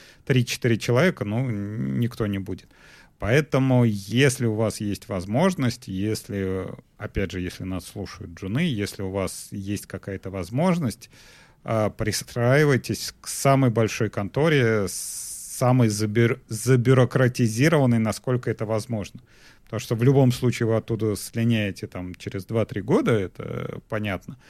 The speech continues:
Но вам как бы набьют руку и, э, научат правильным процессам,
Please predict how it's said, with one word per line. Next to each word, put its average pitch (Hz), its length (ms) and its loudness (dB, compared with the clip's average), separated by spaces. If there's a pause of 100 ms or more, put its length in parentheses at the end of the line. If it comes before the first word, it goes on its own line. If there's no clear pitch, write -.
(320)
Но 117 540 6
вам 131 560 4
как 117 220 0
бы 113 320 4
набьют 120 580 2
руку 151 500 2
и, 110 720 -2
э, 104 840 -6
научат 117 1040 2
правильным 117 440 4
процессам, 131 600 0